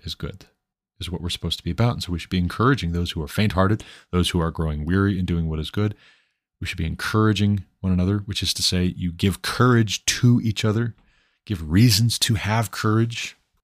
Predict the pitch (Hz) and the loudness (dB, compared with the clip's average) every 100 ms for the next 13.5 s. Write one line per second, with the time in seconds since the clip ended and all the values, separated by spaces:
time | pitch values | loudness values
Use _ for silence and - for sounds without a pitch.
0 | _ _ 113 123 - 143 - 131 131 123 | _ _ -2 0 2 2 4 4 4 4
1 | 131 127 113 123 143 - - - _ _ | 0 2 4 4 2 -2 -10 -12 _ _
2 | _ _ - 110 110 110 110 98 _ _ | _ _ -4 2 4 4 2 -2 _ _
3 | _ _ - - 113 117 - 110 107 104 | _ _ -12 -2 0 2 2 4 4 4
4 | 98 - 107 87 80 - - - _ _ | 0 0 0 0 -2 -4 -6 -8 _ _
5 | _ _ - 113 104 107 - 160 160 135 | _ _ -6 0 2 0 0 2 2 2
6 | 117 95 82 80 - - 92 82 - - | 2 2 0 -4 -8 -4 -2 -2 -4 -4
7 | 107 - 101 87 78 76 _ _ _ _ | -4 -2 -2 -2 -2 -6 _ _ _ _
8 | _ 95 98 80 71 98 _ _ _ _ | _ -2 0 0 -4 -16 _ _ _ _
9 | _ - 107 - 135 131 107 - 78 - | _ -6 -4 0 2 2 0 -4 -8 -10
10 | - _ _ _ _ - - 98 123 143 | -20 _ _ _ _ -10 -2 -2 0 2
11 | 135 135 - 160 175 - _ - - _ | 4 4 4 4 4 -2 _ -20 -20 _
12 | _ - - 92 92 95 95 87 117 - | _ -6 -2 0 0 0 0 2 2 2
13 | 135 - 135 131 | 2 2 4 2